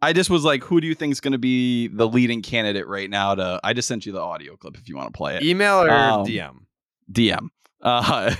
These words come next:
Speaker 1: <laughs> if,
Speaker 2: "I
Speaker 1: you know,
Speaker 2: have
Speaker 1: to
Speaker 2: a
Speaker 1: replace
Speaker 2: question,
Speaker 1: Chaim Bloom.
Speaker 2: Mister Rosenthal. I
Speaker 1: The
Speaker 2: do."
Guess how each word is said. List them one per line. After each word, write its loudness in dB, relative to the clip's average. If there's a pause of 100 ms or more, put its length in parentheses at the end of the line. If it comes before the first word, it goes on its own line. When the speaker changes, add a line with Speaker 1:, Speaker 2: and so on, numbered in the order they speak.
Speaker 1:
<laughs> -20
if, 0 (260)
Speaker 2:
"I 8
Speaker 1:
you 8
know, 10
Speaker 2:
have 8
Speaker 1:
to 2
Speaker 2:
a 2
Speaker 1:
replace 6
Speaker 2:
question, 8
Speaker 1:
Chaim 8
Bloom. 8
Speaker 2:
Mister 2
Rosenthal. 6 (640)
I 4
Speaker 1:
The 6
Speaker 2:
do." 8